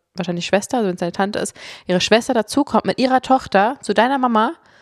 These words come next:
und du dann dich selber auslädst und arbeitest, statt Weihnachten zu feiern, wo du mit deinem Freund gemeinsam,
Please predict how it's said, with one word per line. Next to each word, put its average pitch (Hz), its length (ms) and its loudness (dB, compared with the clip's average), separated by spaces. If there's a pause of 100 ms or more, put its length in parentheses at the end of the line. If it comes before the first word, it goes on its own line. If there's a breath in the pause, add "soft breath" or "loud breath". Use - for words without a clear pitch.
(440 soft breath)
und 208 240 -2
du 311 160 2
dann 240 480 0
dich 226 140 0
selber 277 380 2
auslädst 226 760 0
und 202 220 -2
arbeitest, 247 800 0
statt 196 200 0
Weihnachten 226 480 0
zu 196 140 0
feiern, 185 500 0
wo 208 60 2
du 196 80 0
mit 196 100 -2
deinem 185 140 2
Freund 233 340 0
gemeinsam, 226 760 2